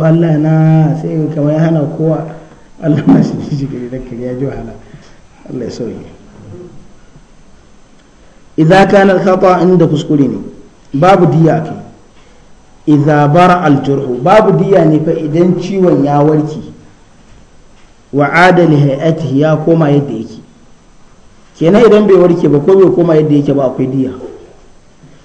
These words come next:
Fa in kana fi shay'in min zalika aslun, in ko an samu wata karkata a haka, bayan da warke sai bai koma yadda yake ba. Aw shay'un, ko kuma an samu wani canji.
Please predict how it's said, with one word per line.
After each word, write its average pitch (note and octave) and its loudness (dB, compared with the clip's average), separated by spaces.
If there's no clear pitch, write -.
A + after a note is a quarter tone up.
Fa G3 -2
in A3+ 2
kana B3+ 4
fi G#3 2
shay'in G3+ 4
min F3+ 2
zalika F3+ 2
aslun, C3+ -4
in B3+ -2
ko G#3+ 2
an G#3 2
samu F3+ 2
wata F3+ 2
karkata D#3 -4
a A#2 -8
haka, B2 -8
bayan E3 0
da D3 0
warke D#3 0
sai E3+ 2
bai D#3 2
koma D#3 0
yadda D3+ 2
yake C3+ -8
ba. F2 -12
Aw G3+ 6
shay'un, G#3 4
ko F#3+ -2
kuma G3+ -2
an G3+ 0
samu D3+ 0
wani D#3 2
canji. D#3+ 0